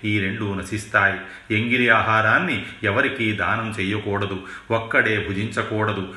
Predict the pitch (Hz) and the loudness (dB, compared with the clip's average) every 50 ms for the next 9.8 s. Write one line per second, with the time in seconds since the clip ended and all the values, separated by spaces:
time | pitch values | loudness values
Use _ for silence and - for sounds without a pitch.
0 | - - 101 95 113 151 175 175 160 147 135 131 131 127 113 104 92 101 120 147 | -14 -10 -4 0 0 2 2 2 2 4 4 2 2 2 0 0 2 2 2 2
1 | 151 147 147 151 165 - - 135 123 117 110 107 - 110 95 95 107 107 - 107 | 0 0 0 -2 -2 -2 0 0 0 0 0 -4 -4 -4 -4 -2 -2 -4 -2 -2
2 | 101 104 101 95 92 82 - - - - - 107 107 - 185 185 175 - 147 131 | -2 -2 -2 -4 -6 -8 -10 -14 -16 -8 -6 -4 -4 0 0 0 0 0 2 2
3 | 117 113 104 104 92 92 98 - - - 135 123 113 107 104 104 104 - - - | 4 4 2 2 0 -4 -6 -4 0 4 4 6 6 6 4 4 2 -2 -8 -12
4 | - - 127 127 - - 202 180 - - 131 107 104 95 95 95 95 92 90 92 | -6 -2 -2 -2 0 0 0 -2 0 0 0 2 2 2 2 0 -2 -4 -4 -4
5 | 98 95 - 101 98 98 95 95 - - - - - - - - - - - - | -4 -2 2 2 4 4 2 0 -4 -10 -14 -18 -20 -20 -20 -20 -20 -20 -20 -20
6 | - - - - - - - _ - _ _ _ _ _ - _ - - - - | -20 -20 -20 -20 -20 -20 -20 _ -20 _ _ _ _ _ -20 _ -20 -20 -20 -20
7 | - - - - - - - - - - - - - - - _ - 151 160 - | -20 -20 -20 -20 -20 -20 -20 -20 -20 -20 -20 -20 -20 -20 -20 _ -2 0 2 4
8 | 185 - - 147 175 214 226 208 - 151 139 156 180 185 170 165 156 151 156 151 | 4 4 6 6 6 6 6 4 0 -2 0 2 2 2 2 2 0 0 2 4
9 | 147 123 107 104 113 123 127 143 147 143 135 117 107 101 - | 4 4 4 4 4 4 6 6 6 4 2 0 0 -2 -4